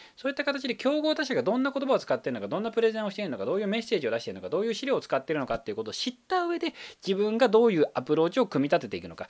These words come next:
要は他と違うと思ってもらえるようなアプローチを作っていくのかっていうのがすごく大事なことになります。なので、売れる営業ほど、競合他社の営業ができちゃうんですよね。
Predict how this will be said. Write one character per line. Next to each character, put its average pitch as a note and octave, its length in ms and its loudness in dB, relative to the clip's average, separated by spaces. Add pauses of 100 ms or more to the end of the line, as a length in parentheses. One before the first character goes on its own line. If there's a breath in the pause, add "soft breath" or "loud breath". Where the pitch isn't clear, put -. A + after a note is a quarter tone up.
(220 loud breath)
要 A3 160 6
は G3+ 200 6
他 F#3+ 260 0
と G#3 100 -6
違 F#3 320 0
う G3 60 4
と F3+ 100 4
思 E3 140 4
っ G3 80 -2
て G3 80 -2
も F3 100 0
ら F3 60 4
え F3+ 40 2
る G3+ 60 -2
よ A#3 40 -2
う - 40 -2
な - 100 -2
ア - 60 -2
プ - 80 -4
ロ D#3 80 2
ー E3 40 0
チ E3+ 100 -6
を - 40 -10
作 - 180 -6
っ - 20 0
て - 100 -4
い F#3 40 -8
く G3 120 -6
の A3 80 -4
か C#4 80 0
っ C#4 120 -4
て D3 100 -2
い - 0 -
う - 20 0
の F#2 60 -4
が - 80 -10
す - 80 -6
ご F2+ 80 -6
く E2+ 100 -8
大 F#2 140 -4
事 G#2 80 -8
な G2 60 -8
こ F2+ 100 -10
と F2+ 80 -10
に D#2 100 -16 (400 soft breath)
な F#3 100 -8
り E3 60 -10
ま D#3+ 120 -14
す。 - 80 -20 (260 loud breath)
な F3+ 60 -10
の F3 60 -4
で、 D#3+ 120 -4 (180 loud breath)
売 F3+ 120 4
れ D#4+ 120 2
る D#4+ 180 0
営 C4+ 340 4
業 B3+ 260 4
ほ G#3 120 4
ど、 - 160 -4
競 D4 320 4
合 D4+ 180 2
他 C#4 160 0
社 A3+ 120 -2
の G#2 100 -2
営 A#2+ 220 2
業 A#2+ 140 4
が A2 100 2
で B2+ 160 0
き - 80 -10
ち - 140 -6
ゃ D#2 60 -6
う - 20 -18
ん D2+ 160 -20
で - 60 -20
す - 100 -20
よ E2 80 -20
ね。 D#2+ 160 -20